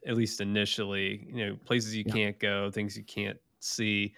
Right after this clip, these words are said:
Speaker 1: So it, it kind of funnels you towards your first party member. But, um, yeah, it's, it's, it's really fun. Um, I,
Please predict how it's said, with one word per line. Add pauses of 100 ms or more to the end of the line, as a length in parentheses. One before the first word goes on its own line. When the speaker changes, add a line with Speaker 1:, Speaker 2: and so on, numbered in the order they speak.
(320)
Speaker 1:
So
it,
it
kind
of
funnels
you
towards
your
first
party
member. (520)
But, (220)
um, (920)
yeah,
it's, (280)
it's,
it's
really
fun. (240)
Um,
I,